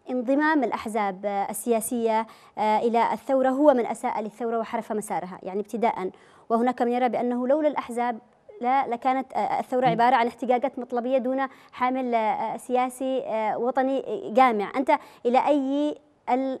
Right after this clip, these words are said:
Speaker 1: الطرحين، آه، تميل؟ وكيف، آه، ت-، تفسر لنا، آه، مسألة خذلان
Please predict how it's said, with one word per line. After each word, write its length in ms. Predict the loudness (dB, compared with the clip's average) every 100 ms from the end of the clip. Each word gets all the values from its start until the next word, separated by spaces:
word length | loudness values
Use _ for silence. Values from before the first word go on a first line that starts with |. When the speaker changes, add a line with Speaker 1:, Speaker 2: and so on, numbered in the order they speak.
| -4
Speaker 1:
الطرحين، 800 | -4 -4 -2 -2 4 4 4 -2
آه، 260 | -2 -2
تميل؟ 500 | -2 -2 0 0 -2 -8 -8 -4
وكيف، 440 | 2 2 2 2 2 2 -4 -10
آه، 400 | -2 0 2 2
ت-، 160 | 0 -4 -8 -8
تفسر 360 | -6 -2 2
لنا، 380 | 2 2 0 -2 -4
آه، 180 | -4 -4
مسألة 540 | -4 -6 -4 -4 -4 -8
خذلان 580 | -4 -2 0 0 -2